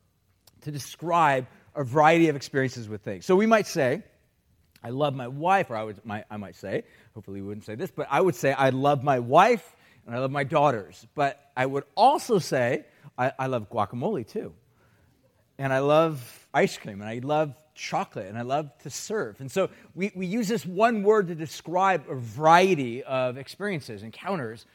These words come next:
with a variety of things. And, and in some ways, uh, that, that, you know, we, we don't even think about that. But in the Greek New Testament, there is at least four words to describe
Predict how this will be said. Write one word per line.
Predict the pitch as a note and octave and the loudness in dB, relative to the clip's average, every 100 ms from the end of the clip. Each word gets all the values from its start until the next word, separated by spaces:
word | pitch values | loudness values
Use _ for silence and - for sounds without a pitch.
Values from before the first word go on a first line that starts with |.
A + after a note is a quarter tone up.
| _ - | _ -12
with | C#3 | -8
a | |
variety | C#3 F#3 G3 | 2 4 6
of | F3+ | 4
things. | C4 D#3 G2 - _ _ _ _ _ | 2 0 -4 -20 _ _ _ _ _
And, | F3+ F3+ F#3 | -6 -6 -6
and | |
in | F3+ | -8
some | - D4+ D#4+ | 2 4 4
ways, | F3+ B2 F3 - - | 2 2 -2 -8 -10
uh, | D#3 E3 D#3+ | -6 -4 -4
that, | D3+ F3 F3 _ _ | -2 -4 -4 _ _
that, | D3 E3+ D#3+ | -18 -16 -4
you | |
know, | E3+ | -2
we, | B2+ A#2+ E3 - C#3 E3 D3+ C#3+ | -2 -4 -6 -6 -12 -18 -18 -10
we | D#3 A#3 | 0 2
don't | A#3 | 4
even | G#3 | 2
think | D3 B3 - _ _ _ - | 0 -6 -8 _ _ _ -4
about | D3 E3+ - | 0 0 -2
that. | G#2+ G2+ | -10 -12
But | G3 | -8
in | G3 F#3 F3+ _ | -6 -6 -10 _
the | D3+ F3+ F3 | -10 -8 -8
Greek | B2+ C4+ A3 | -6 -8 -8
New | F3 F3 | -12 -8
Testament, | F#3+ G#3 D3 A#2 - _ _ _ _ | -6 -6 -8 -10 -10 _ _ _ _
there | E3+ F#3 | -2 0
is | D#3 | 0
at | F#3+ G3+ | -4 -4
least | B3+ - | -6 -8
four | - B3+ C4 | 0 0 2
words | D#3 C3+ | 0 -2
to | - | -6
describe | D#3 - - D#3 D#3+ D#3+ | -10 -10 0 2 2 -2